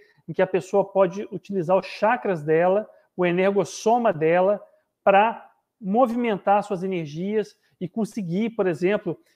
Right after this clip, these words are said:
ter um nível maior de, de lucidez, de descoincidência dos veículos, de autodefesa energética, tá? Então, Helena, fica o desafio pra você. E te digo mais:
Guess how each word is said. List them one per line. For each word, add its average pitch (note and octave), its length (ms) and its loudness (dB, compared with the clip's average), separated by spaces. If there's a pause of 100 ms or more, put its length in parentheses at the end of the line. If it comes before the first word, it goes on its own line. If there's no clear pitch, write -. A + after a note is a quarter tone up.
(100)
ter G3+ 100 6
um G3 100 6
nível G3+ 340 2
maior F#3 380 4
de, E3 140 -4
de F3+ 240 -4
lucidez, F#3 800 0 (260)
de F3 100 -4
descoincidência F#3 880 -2
dos D3+ 180 -10
veículos, F#3 680 -2 (240)
de D#3+ 100 0
autodefesa F3 680 2
energética, F3 840 -4 (400)
tá? F3 400 -4 (160)
Então, F#3+ 240 4
Helena, F3 520 2 (120)
fica A#3 220 -4
o - 20 -4
desafio F3+ 440 0
pra F3+ 120 -4
você. G#3+ 420 -2 (200)
E F#3 60 -6
te A3 120 -4
digo C4+ 220 0
mais: E3+ 420 -2